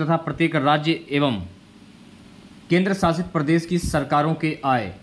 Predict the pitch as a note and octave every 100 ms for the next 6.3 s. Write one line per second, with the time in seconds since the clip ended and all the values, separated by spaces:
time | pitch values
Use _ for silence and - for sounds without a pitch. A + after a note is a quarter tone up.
0 | - C#3 D#3+ C3+ D3 D#3 D3+ D3+ C3 C3
1 | D#3+ D#3 C3+ B2+ D3 C#3 C3 C3+ B2+ B2+
2 | D3 - B2 A#2 G2+ G2+ F#2 F#2+ F#2+ -
3 | - - - - - - - - E3 F3
4 | F3+ E3+ F#3 F#3 D3+ C#3 D#3+ F3 F3 D3+
5 | D3 E3+ F3+ - D3+ D#3+ D3+ C3+ D3 C3+
6 | B2 C3+